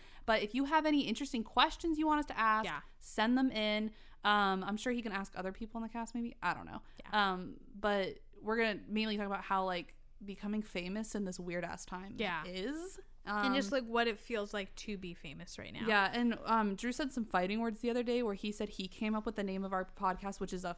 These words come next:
Speaker 1: fucking lie. So, um, get ready. We're gonna, we're gonna ball, we're gonna do, like, a,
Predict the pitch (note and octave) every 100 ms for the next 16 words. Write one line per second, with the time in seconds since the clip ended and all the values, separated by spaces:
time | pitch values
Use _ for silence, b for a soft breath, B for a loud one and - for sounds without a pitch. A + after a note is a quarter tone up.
0 | - F#3+ G3 F#3 F3 F3+ F3 F3 F3 G#3
1 | B3 D4+ F4 F#4 - A3+ G#3 G3+ G#3 A3+
2 | A3+ A3+ A3+ F#3 A#3 C4 C4 B3 G3+ A3+
3 | G#3 E3 - G#3+ A3+ A#3+ F#3+ G3+ - -
4 | G3 G3 G3 A#3+ B3 B3+ A3 F#3 E3+